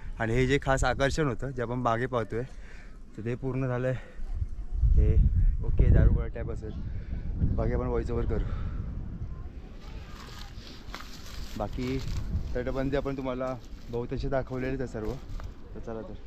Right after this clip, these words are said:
तर, अ, अशा प्रकारे आपण फटाफट करत आपला नळदुर्ग प्रवास पूर्ण झालेला आहे.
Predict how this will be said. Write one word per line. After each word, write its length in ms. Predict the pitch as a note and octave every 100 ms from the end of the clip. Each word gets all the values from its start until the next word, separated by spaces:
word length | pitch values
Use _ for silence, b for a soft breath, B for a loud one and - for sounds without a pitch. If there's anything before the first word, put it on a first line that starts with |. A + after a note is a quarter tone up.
| - - - - - - - - -
तर, 360 | G#2 G#2 A2 A2
अ, 20 | B - - - - - G2+
अशा 180 | -
प्रकारे 320 | C3 C3+ C3+ C3+
आपण 200 | C3 C#3+
फटाफट 420 | B2 A#2 B2+ C3+
करत 260 | C3+ C3 C3+
आपला 400 | B2 B2+ C3 B2+ - - - - - - - - - - - - - - - - - - - - -
नळदुर्ग 400 | A2+ A#2+ B2+ C3+
प्रवास 300 | C#3+ B2+ C3
पूर्ण 340 | - C#3 B2+ C#3
झालेला 280 | C#3+ C#3 A#2+
आहे. 220 | D#3+